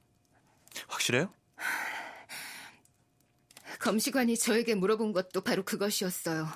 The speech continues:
Speaker 2: 그 소리는 제 뇌리에 깊이 새겨져 있어요. 하지만 세찬 비바람이 불고 낡은 집이 삐걱거리기까지 했으니 어쩌면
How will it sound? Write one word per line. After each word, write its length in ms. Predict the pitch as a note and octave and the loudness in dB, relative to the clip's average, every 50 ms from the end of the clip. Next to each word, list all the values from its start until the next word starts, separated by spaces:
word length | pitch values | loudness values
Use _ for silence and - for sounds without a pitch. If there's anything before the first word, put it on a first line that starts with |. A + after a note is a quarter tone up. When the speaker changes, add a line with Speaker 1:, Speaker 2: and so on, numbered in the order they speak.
| - - _ _ _ - - - _ _ _ _ - - | -12 -18 _ _ _ -20 -20 -20 _ _ _ _ -12 -2
Speaker 2:
그 120 | - D4 | 0 0
소리는 440 | - - F4+ - D4+ C#4+ C4+ A#3+ - - | 2 4 4 4 4 4 4 2 0 -2
제 220 | - - - C4 A#3+ | -2 2 4 4 4
뇌리에 420 | F#3 E3+ F#3 G#3+ A#3+ A#3+ F#3+ G#3+ - | 4 4 4 4 4 4 2 2 0
깊이 340 | - - A3 - - - B3 | -2 -2 -2 -2 0 -2 -2
새겨져 400 | B3 - F4+ E4+ E4+ E4 - A3+ | 0 0 0 0 0 0 2 2
있어요. 480 | G3 F#3 - - E3+ D#3 C#3 C3+ D3+ - - - - - - - - - - - - - - - - _ _ _ _ _ _ | 0 0 0 -2 -2 -2 -2 -2 -4 -6 -6 -4 -4 -4 -4 -4 -6 -8 -10 -12 -14 -16 -18 -20 -20 _ _ _ _ _ _
하지만 720 | - - - D4+ C#4+ C4+ A#3+ B3 A#3+ A3+ G3+ D#3 D3+ F#3+ - - - - - - - - - _ _ _ _ _ _ _ _ _ _ - | -4 0 2 4 4 6 6 6 6 4 4 2 0 -2 -4 -8 -10 -8 -10 -10 -12 -16 -20 _ _ _ _ _ _ _ _ _ _ -6
세찬 480 | - - - F4+ - - G4 E4+ D#4+ C#4 | -2 -2 0 0 2 2 4 4 4 2
비바람이 540 | - B3 G3+ C4 C4+ D4+ C#4+ C4 C4 B3+ | 2 2 4 4 4 6 6 4 4 2
불고 640 | A#3+ - A#3 G#3 G#3 G3+ - G3 F#3+ F#3+ G3 F#3+ F#3+ | 0 0 0 0 0 2 2 2 2 4 2 2 2
낡은 460 | F#3 F3+ F3+ F3+ G3 F#3+ - A3 A#3 A#3 | 2 4 4 4 4 4 2 2 2 2
집이 220 | - - - A3 | 0 -2 -2 -4
삐걱거리기까지 840 | - B3+ B3+ D4+ D#4 - - C#4 C4 C4+ C4+ A#3+ - - G#3 G3+ - G#3 | -4 -2 0 -2 0 2 2 0 2 0 -2 -2 -2 -2 -2 0 0 0
했으니 480 | A3 - - - A3 G3 F#3 F#3 G3 F#3+ - - - - - - - - - - - - - _ _ _ _ _ _ - | -2 -2 0 0 0 2 2 0 -2 -4 -6 -10 -12 -10 -10 -10 -8 -10 -12 -14 -16 -18 -20 _ _ _ _ _ _ -8
어쩌면 560 | - - F3+ - - A#3 G#3+ G3 F3+ A#2+ F#2 | -6 -6 -4 -2 0 0 2 0 0 -2 -4